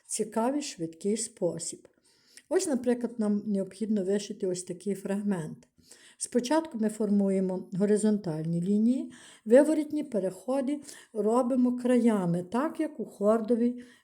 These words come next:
вишивці. Ось тут перехід,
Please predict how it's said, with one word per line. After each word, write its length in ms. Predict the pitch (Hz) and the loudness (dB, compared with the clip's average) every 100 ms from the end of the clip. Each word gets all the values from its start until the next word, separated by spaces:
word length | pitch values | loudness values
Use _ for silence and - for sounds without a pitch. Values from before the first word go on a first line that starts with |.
| - | 0
вишивці. 880 | 208 208 180 - 165 165 - 156 170 _ _ _ _ _ _ _ _ - | 4 6 4 -2 -6 -4 -6 -8 -12 _ _ _ _ _ _ _ _ 0
Ось 300 | 233 277 - | 2 2 0
тут 340 | 254 254 247 | 2 2 2
перехід, 760 | 202 180 175 - 277 302 - | 4 4 4 0 -2 -2 -4